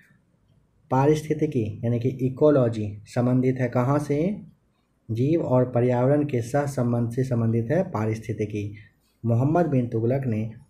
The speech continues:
इब्न बतूता को कहाँ का काजी नियुक्त किया था? ए right answer,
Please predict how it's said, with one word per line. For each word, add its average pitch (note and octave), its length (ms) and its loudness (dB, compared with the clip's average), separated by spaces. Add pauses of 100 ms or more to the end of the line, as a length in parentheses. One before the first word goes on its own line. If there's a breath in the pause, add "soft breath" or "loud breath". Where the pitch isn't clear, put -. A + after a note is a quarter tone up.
(240)
इब्न D3+ 260 2
बतूता B2+ 480 0
को A#2+ 180 0
कहाँ A#2+ 340 0
का B2+ 120 0
काजी A#2+ 400 0
नियुक्त A2+ 380 0
किया A2 200 -2
था? C3+ 480 -6 (480)
ए B2+ 120 4
right A2+ 360 2
answer, G#2+ 280 -6